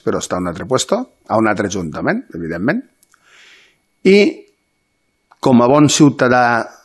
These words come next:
de Roquetes que soc, ja ho he dit, jo sempre aprovo, l-, i he aprovat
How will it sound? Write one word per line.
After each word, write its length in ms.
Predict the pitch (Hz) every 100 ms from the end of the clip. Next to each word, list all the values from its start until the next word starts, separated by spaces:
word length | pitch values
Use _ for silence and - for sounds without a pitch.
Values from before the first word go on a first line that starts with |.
| _ _
de 160 | 127 127
Roquetes 560 | 120 107 120 131 110 -
que 80 |
soc, 560 | 107 139 143 - - - _ _ _ _ _ _ _ -
ja 80 | 135
ho 80 | 127
he 160 | 107
dit, 240 | 135 - - _ _ _ _
jo 160 | 117 113
sempre 480 | 135 120 113 123
aprovo, 480 | 120 110 123 127 135 143 - - _ _ _ _ _ _ _ 135
l-, 640 | 120 117 117 113 113 113
i 120 | 120
he 100 | 139 143
aprovat 560 | - 135 131 - -